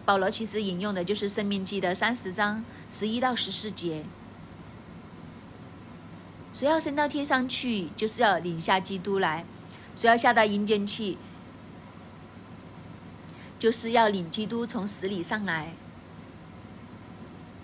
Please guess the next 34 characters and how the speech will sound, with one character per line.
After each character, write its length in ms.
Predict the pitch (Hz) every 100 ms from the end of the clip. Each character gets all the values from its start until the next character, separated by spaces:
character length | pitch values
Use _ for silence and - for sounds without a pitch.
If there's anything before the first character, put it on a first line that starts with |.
| - - - - - - - - - - -
从 160 | - 214
摩 160 | 233
西 220 | 262 -
所 200 | 277 226 208
写 260 | - 170
的 220 | 170 156 - - - - - -
这 80 | 233
些 120 | 226
经 220 | 220 262
文 140 | 269 214
来 140 | 175
看 260 | 175 214 196
的 100 | 180
话， 300 | 196 190 170 - - - - - -
其 100 | -
实 100 | 294
就 160 | 269 302
是 140 | 302
神 180 | 277 190
要 140 | 233
开 260 | 240 254 220
出 220 | 220 226
一 60 | 220
条 200 | - 185
新 240 | - 269
的 100 | 302
路， 180 | 180 165 156 - - - - - - - -
但 120 | -
是 120 | 254 247
这 140 | 233
条 180 | 214 196
新 280 | - 226 226
的 100 | 175
路 200 | 185